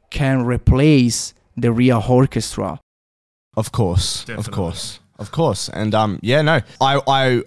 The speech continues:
Speaker 2: I wanna ask you really quickly, and maybe you can give me a quick answer.
Speaker 1: Okay.
Speaker 2: When you're watching a scene for the first time,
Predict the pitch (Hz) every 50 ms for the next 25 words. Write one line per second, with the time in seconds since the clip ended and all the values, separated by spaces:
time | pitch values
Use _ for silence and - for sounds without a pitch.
0 | _ - 127 131 143 156 - - 135 135 135 - - 127 113 110 127 143 139 131
1 | - - - 135 127 - - 120 120 - - 113 117 120 120 123 117 120 117 110
2 | 120 117 113 113 113 101 113 110 107 104 - - - 123 104 - - 92 104 113
3 | 123 120 - - 92 90 95 - - - - - - - _ - 135 - 139 117
4 | 123 156 196 196 190 165 143 131 110 117 139 143 - - - 135 123 117 110 101
5 | 92 82 - - _ _ _ _ _ _ _ _ _ _ _ 123 113 - - 131
6 | 123 127 123 120 113 - 123 110 107 - 117 110 110 104 - - - 117 110 104
7 | 101 95 90 95 104 104